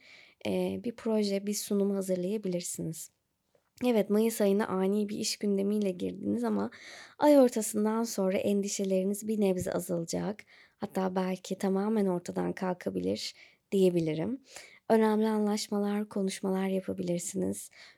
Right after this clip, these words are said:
Güçlü kişilerden, otoritelerden destek görebilirsiniz. Ee, o malum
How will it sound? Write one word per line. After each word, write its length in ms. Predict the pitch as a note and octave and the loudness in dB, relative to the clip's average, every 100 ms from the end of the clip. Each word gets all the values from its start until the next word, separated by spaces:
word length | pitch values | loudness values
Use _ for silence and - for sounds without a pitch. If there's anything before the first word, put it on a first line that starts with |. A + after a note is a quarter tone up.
| - | -10
Güçlü 420 | G3 G#3 - A3 | -2 0 0 -4
kişilerden, 800 | G#3+ - G3+ F#3 F3+ E3+ E3 F3+ - - _ | -4 -2 0 0 -2 -4 -6 -8 -12 -20 _
otoritelerden 1000 | G3+ F#3+ G#3+ G#3+ G#3 F#3+ F3 D#3+ D#3+ F3 G#3 G3 | -6 -4 -4 -2 -2 -2 -4 -4 -4 -4 -4 -4
destek 400 | F#3 - G3+ - | -4 -4 -8 -6
görebilirsiniz. 1000 | F3+ F3 E3+ F3 F3 - G3+ A#3+ - - - - - _ - | -6 -4 -6 -6 -8 -8 -6 -6 -10 -18 -20 -20 -20 _ -2
Ee, 280 | G3+ G3+ G#3+ - | 0 -2 0 4
o 280 | A#3+ A3+ A3 | 4 4 2
malum 460 | G3+ G3+ G#3 A#3+ | 2 4 2 0